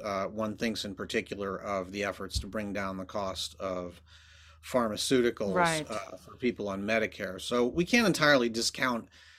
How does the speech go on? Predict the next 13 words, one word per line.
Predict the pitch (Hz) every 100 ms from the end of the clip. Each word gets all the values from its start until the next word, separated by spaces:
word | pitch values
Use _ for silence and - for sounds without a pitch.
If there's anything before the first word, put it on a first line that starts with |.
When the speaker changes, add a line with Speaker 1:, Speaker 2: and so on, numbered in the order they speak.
| _ 110
Speaker 1:
that | 127 135 135
aspect | 127 120 - 117 101 - -
of | 117 107 -
the | 117 113
legislation. | 107 101 107 - 165 156 - 170 110 98 -
But | 135 123 - - - _
the | -
fact | 202 190 165
of |
the | 143
matter | 139 139 135
is, | 135 131 120 - - _ _ _ _ _ _ _ _
once | 123 131 175 175 -